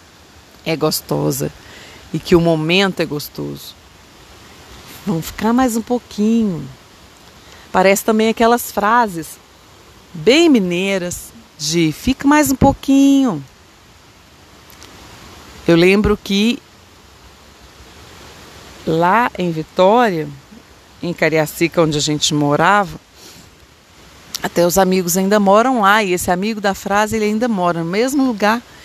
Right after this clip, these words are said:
E aí ele falava, "Nada, vamos esperar o pão de,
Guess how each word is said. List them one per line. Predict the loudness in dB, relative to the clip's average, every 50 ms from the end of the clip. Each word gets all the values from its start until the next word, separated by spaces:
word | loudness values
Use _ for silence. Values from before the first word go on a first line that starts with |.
| -20 -20 -20 -20 -20 -12 -6
E | 0 2 4
aí | 4 4 4 4 6 6 6 4 4 0 -4 -4
ele | -2 -2 -2
falava, | -2 -4 -4 0 2 2 2 2 0 -4
"Nada, | -2 -2 0 0 0 0 0 0
vamos | 0 0 0 0 0 -2
esperar | 2 2 4 4 4 2
o | 2
pão | 0 -2 -2
de, | -2 -6 -8